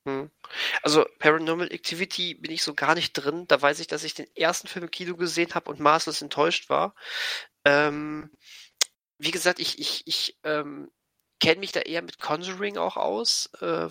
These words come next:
wo ich die ersten beiden Teile einfach trotzdem sensationell gut fand. Also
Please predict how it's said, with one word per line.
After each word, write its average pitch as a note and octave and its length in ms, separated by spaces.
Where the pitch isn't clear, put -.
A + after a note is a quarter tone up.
wo D#3+ 100
ich E3 160
die - 140
ersten D#3+ 360
beiden D#3+ 260
Teile E3 640
einfach D3+ 340
trotzdem D3 420
sensationell D3 680
gut A3 280
fand. - 600
Also D3+ 180